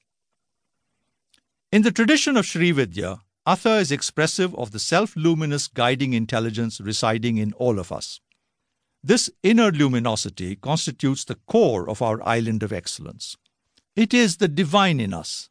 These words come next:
Ishvara, explained in Yoga Sutras one twenty-four to one twenty-six. Eternal and all-pervading, it is the principle of immortality, which awakens us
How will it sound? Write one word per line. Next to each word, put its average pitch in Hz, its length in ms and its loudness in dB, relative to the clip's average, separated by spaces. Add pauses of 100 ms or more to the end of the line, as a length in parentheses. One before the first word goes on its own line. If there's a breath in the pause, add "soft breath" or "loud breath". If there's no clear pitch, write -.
(160)
Ishvara, 104 560 -2 (560)
explained 165 520 2
in 135 140 0
Yoga 143 300 2
Sutras 107 640 -2
one 135 340 0
twenty-four 113 600 -2
to - 100 -12
one 92 240 -4
twenty-six. - 720 -4 (1160)
Eternal 208 720 4
and 147 240 0
all-pervading, 123 880 0 (400)
it 165 100 -4
is 180 140 0
the 202 80 0
principle 196 600 2
of 165 100 2
immortality, 151 840 0 (480)
which 139 260 -2
awakens 175 600 2
us 151 200 0